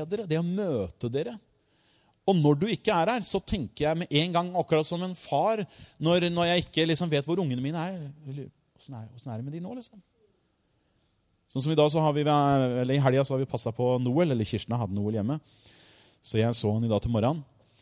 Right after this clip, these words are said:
Men da, liksom, da vet jeg, Thomas og de, «Ok, ja, men nå skal de kjøre fra Göteborg. Hvordan går det, ja, vet du?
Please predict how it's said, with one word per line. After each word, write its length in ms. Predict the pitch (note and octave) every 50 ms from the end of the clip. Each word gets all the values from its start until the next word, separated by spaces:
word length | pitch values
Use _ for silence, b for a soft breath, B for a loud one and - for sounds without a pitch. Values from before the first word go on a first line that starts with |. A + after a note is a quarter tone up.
| b b b b b b b b b _ _ _ _ _ _ _ _ _ _ _ _ -
Men 140 | C#3+ D3
da, 80 | E3 F3+
liksom, 240 | G3 G3 F#3+ A3 G#3+
da 140 | G#3 G#3+ G#3+
vet 160 | F#3 D3 - D#3
jeg, 220 | D#3+ E3 E3 D#3+ D3+ - - _ _ _ -
Thomas 300 | - A2+ A#2+ B2+ - D3+
og 80 | D3+
de, 80 | D3 C3+
«Ok, 180 | C3 - - D3 D3
ja, 160 | C#3 G2 G2+ - _ _ -
men 140 | A2 A#2
nå 60 | A2+ -
skal 120 | - A2+
de 80 | A#2+ A#2
kjøre 200 | - G#2+ F#2+ G2
fra 80 | G2 G2
Göteborg. 500 | G#2 A#2 F#2+ F#2+ G2+ A2+ B2 - - - _ _ _ _ _ _ B B B B B B B B B B _ _ _ _
Hvordan 240 | - - - A#2+ G#2+
går 160 | G2 G#2 A#2
det, 60 | C3 C#3+
ja, 80 | E3
vet 160 | E3+ D#3+
du? 20 | -